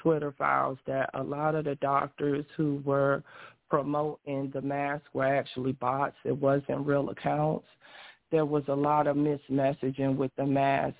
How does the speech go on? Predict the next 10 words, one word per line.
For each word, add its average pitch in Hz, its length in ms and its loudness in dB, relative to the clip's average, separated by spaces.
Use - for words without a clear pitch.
And 147 360 4
the 143 80 4
reason 180 540 2
why 151 480 4
I'm 156 360 2
not 156 300 2
for 165 180 2
the 165 100 0
mask 156 500 0
is, 143 260 2